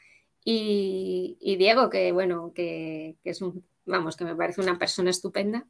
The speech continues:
del sueño de Gemic, pues dijo, "Jo, ¿qué podía hacer con esto?". Digo, "Mira, tengo unos delantales estupendos", y les he hecho unos delantales que le,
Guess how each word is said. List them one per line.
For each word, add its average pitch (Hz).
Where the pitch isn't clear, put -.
del 175
sueño 185
de 196
Gemic, 220
pues 160
dijo, 170
"Jo, 202
¿qué 208
podía 233
hacer 175
con 170
esto?". 196
Digo, 170
"Mira, 175
tengo 170
unos 185
delantales 196
estupendos", 185
y 170
les 170
he 175
hecho 175
unos 175
delantales 180
que 208
le, 165